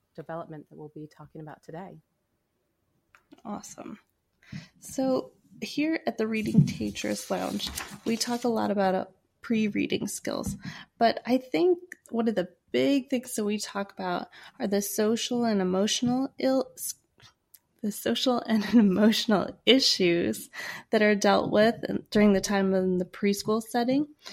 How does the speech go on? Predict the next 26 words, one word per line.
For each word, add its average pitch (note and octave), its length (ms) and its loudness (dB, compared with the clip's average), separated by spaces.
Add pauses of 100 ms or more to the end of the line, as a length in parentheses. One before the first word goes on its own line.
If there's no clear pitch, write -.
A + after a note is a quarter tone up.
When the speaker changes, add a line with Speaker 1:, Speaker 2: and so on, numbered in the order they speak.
(200)
Speaker 2:
And A3 140 2
for A#3+ 100 2
some C4+ 320 4
parents, G#3+ 640 0 (140)
they're G#3+ 280 4
concerned A3+ 640 2
about G3+ 220 0
the G3 80 0
big G3+ 400 0
transition G3 720 0
to G#3 160 -6 (120)
kindergarten. - 640 -2 (680)
Um, G3+ 300 -2
what B3+ 120 6
do E4 60 8
you E4+ 260 8
recommend C#4 560 4
for A3+ 140 2
parents G#3 560 0
as F#3+ 160 -2
they G3+ 180 6
prepare G3+ 520 0 (560)
their G3+ 140 2
students G3 400 -2
for - 140 -8
kindergarten? - 800 -6